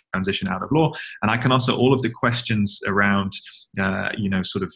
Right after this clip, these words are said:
preoccupation with what your peer group think about you. Um, I can answer all the questions about things that you should do, actionable steps that you can take to develop a skill set and move in a new direction.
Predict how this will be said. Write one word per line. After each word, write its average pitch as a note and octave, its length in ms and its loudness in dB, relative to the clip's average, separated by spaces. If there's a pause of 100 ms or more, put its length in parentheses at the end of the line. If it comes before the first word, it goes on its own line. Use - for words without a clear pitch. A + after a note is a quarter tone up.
preoccupation G#2+ 640 2
with F#2+ 120 0
what G2+ 160 -2
your G2+ 100 -4
peer G#2 240 2
group G2 260 -4 (120)
think F#2 180 -2
about F2 280 -2
you. F2+ 100 -12 (440)
Um, F#2+ 200 2
I G2+ 100 4
can G2+ 140 0
answer G#2 220 2
all A2 100 4
the G#2+ 80 4
questions G#2 420 0
about F#2+ 220 0 (120)
things A2+ 220 2
that A2 120 2
you G#2+ 120 4
should G2+ 240 -2
do, G2+ 180 4
actionable G2+ 460 -2
steps - 360 -4
that G2+ 100 -4
you G#2 100 2
can G2 160 -6
take F#2+ 320 -2
to F#2+ 120 -4
develop F#2+ 380 -2
a F2 60 -10
skill G2 260 -2
set - 280 -6
and F#2+ 100 -4
move G2+ 160 2
in G2 80 2
a F#2+ 40 0
new F#2+ 160 -2
direction. F2+ 540 -2